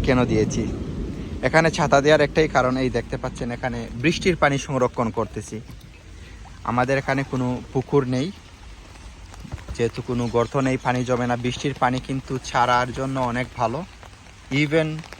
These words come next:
সব গাছপালার জন্য অনেক ভালো। কিন্তু specially আমি একটা পাত্রের মধ্যে বৃষ্টির পানি সংরক্ষণ করছি, এভাবে ছাতা টাঙিয়ে দিয়েছি।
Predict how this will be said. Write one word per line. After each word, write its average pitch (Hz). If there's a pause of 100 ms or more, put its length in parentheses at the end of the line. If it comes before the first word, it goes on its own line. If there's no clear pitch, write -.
(1000)
সব 147
গাছপালার 131
জন্য 143
অনেক 135
ভালো। 123 (120)
কিন্তু 135 (1200)
specially 147 (100)
আমি 131 (100)
একটা 131 (340)
পাত্রের 135
মধ্যে 135
বৃষ্টির 127
পানি 127 (100)
সংরক্ষণ 120
করছি, 120
এভাবে 117 (140)
ছাতা 127 (580)
টাঙিয়ে 131
দিয়েছি। 135